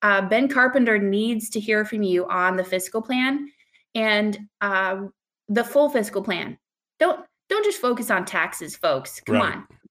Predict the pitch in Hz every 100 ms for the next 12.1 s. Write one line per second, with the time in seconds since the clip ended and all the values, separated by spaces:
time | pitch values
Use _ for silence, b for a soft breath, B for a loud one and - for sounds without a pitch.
0 | 220 269 330 381 269 - 226 214 202 185
1 | - 160 - b b b 220 202 196 202
2 | 214 208 226 262 285 269 240 214 214 208
3 | 185 185 185 180 185 180 - 190 160 147
4 | - 196 214 185 180 - - _ _ _
5 | 190 185 170 175 175 _ - 202 214 214
6 | - 269 262 226 214 - - 190 - -
7 | 208 202 202 202 160 - 208 220 - -
8 | _ - 202 202 202 170 175 - 196 202
9 | 202 180 214 214 233 226 202 - _ 202
10 | 180 208 220 247 247 247 202 185 170 -
11 | - _ _ - 226 208 202 196 180 185